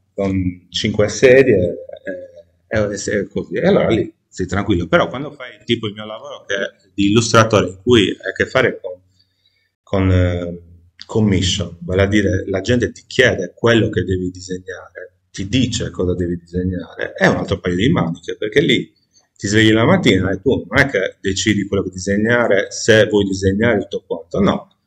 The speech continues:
Oggi devo disegnare due macchine che si scontrano,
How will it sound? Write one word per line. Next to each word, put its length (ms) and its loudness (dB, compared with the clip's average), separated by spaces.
Oggi 200 6
devo 160 8
disegnare 800 6
due 260 8
macchine 420 8
che 100 4
si 140 2
scontrano, 800 -2